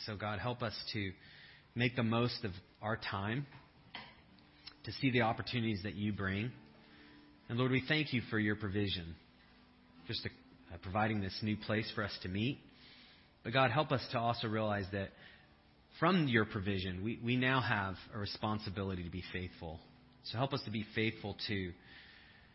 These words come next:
uh, telling people about our church, telling people about the difference that you've made in our life, loving the people around us. And God, I pray that, that you'll continue to grow us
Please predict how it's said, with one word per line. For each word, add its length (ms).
uh, 40
telling 220
people 220
about 220
our 120
church, 300
telling 180
people 280
about 200
the 140
difference 480
that 80
you've 140
made 140
in 100
our 160
life, 280
loving 380
the 80
people 340
around 340
us. 180
And 100
God, 140
I 80
pray 220
that, 200
that 120
you'll 180
continue 500
to 60
grow 260
us 80